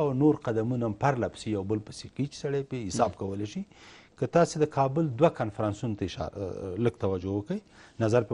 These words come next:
واچوئ. لومړی کنفرانس کې وګورئ، یو قدم د افغانستان ولسمشر، د افغانستان دولت مخې ته ولاړ چې څو پورې وکولی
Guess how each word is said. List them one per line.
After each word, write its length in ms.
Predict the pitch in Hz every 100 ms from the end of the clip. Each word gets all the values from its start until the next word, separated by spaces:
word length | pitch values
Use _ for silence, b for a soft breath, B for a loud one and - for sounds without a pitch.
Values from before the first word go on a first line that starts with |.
| 113
واچوئ. 320 | 110 120 113 123
لومړی 200 | 131 151
کنفرانس 400 | 156 139 151 143 -
کې 80 | 139
وګورئ، 280 | 131 135 127
یو 120 | 123 -
قدم 280 | 113 117 110
د 20 | 104
افغانستان 380 | 92 90 104 98
ولسمشر، 560 | 90 - 95 - 131 139
د 20 | 92
افغانستان 420 | 85 - 101 82
دولت 320 | 80 76 104 - b b b b
مخې 200 | 131 151
ته 60 | 147
ولاړ 200 | 139 139 135
چې 60 | 120 104
څو 80 | 113 -
پورې 160 | 101 104
وکولی 380 | 107 110 107